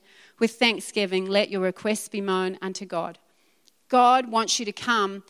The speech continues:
and petition him for what you have had stolen, because the heaven works, and you've got to get a line with heaven. Heaven works as a courtroom. And if you've had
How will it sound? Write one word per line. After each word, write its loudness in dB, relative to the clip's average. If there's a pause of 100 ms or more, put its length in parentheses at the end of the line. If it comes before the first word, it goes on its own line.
(200)
and -6
petition 0
him -4 (220)
for -2
what 2 (560)
you 0
have 0
had -4
stolen, 0
because -4 (840)
the -2
heaven 0
works, -2
and -6
you've -10
got -4
to -2
get -2
a -4
line 0
with -10
heaven. -2
Heaven 0
works -2 (180)
as -2
a 0
courtroom. -4 (300)
And -4
if -6
you've -2
had 0